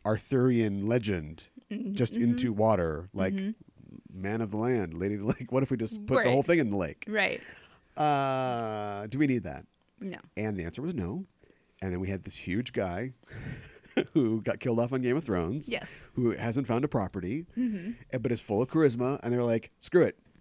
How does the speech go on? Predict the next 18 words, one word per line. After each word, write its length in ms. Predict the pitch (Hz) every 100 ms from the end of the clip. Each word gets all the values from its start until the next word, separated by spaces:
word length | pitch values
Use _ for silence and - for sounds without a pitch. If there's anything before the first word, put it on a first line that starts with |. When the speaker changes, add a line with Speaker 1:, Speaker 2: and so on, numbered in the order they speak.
| _ _ _ _ _ -
Speaker 1:
All 60 |
right, 120 | 175 117
man, 300 | 120 139 123
let's 160 | 135 -
do 160 | 165
it. 120 | 113 - _
Speaker 2:
Mm-hmm. 360 | 208 220 220 262 - -
Speaker 1:
You're 120 | 110
from 320 | 117 110 95 78
Hawaii." 480 | 120 113 120 165 139 - - _ -
Speaker 2:
Yes. 300 | 220 175 - 139
Speaker 1:
And, 360 | 131 123 117
uh, 600 | 117 117 110 110 107 107 107
we're 80 | 127
gonna 60 |
do 100 | 120
this 140 | 147 -
thing, 320 | 95 90